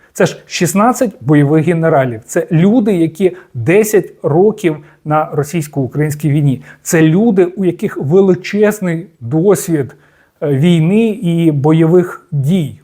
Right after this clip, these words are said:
Однак ми про це взагалі нічого не знаємо. Що, наприклад, відбувається зараз із Сергієм Наєвим?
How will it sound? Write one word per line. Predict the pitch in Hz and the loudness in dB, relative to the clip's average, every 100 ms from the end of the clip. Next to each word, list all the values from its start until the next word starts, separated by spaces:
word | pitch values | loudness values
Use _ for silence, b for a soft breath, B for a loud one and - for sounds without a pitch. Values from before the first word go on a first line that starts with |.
| _ | _
Однак | 147 185 226 - - | -4 0 -2 -4 0
ми | 220 320 | 2 2
про | - 196 | 2 -2
це | - 214 220 | 2 2 2
взагалі | 143 170 190 143 | 0 2 2 -2
нічого | 135 151 143 | -4 -4 -4
не | 131 | -4
знаємо. | 127 139 123 110 B B | -4 -4 -4 -10 B B
Що, | - 339 | 0 2
наприклад, | 285 226 214 190 170 - | 2 2 2 0 0 -2
відбувається | 180 175 170 165 190 208 190 143 | -2 0 -2 0 2 2 0 -2
зараз | 175 175 147 - - | 0 0 -2 -8 -8
із | 147 - | -8 -10
Сергієм | - 156 135 180 170 147 | -8 -4 0 2 0 -2
Наєвим? | 151 156 151 143 135 127 | -2 0 2 2 0 -4